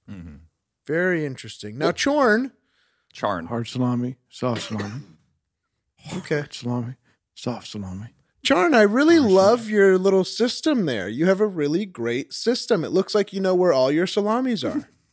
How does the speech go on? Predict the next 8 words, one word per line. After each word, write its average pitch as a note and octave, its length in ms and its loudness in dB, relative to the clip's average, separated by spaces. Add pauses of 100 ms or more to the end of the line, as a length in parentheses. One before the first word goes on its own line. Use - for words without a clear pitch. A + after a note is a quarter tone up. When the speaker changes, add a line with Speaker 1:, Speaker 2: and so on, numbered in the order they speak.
(400)
Speaker 3:
Yeah. F3+ 260 4 (600)
Yeah, F3 200 4
thank F3+ 260 4
you. E3 120 4
Yeah, G3 160 4
thank D3 280 2
you. B2 80 0
Yeah. C3+ 160 2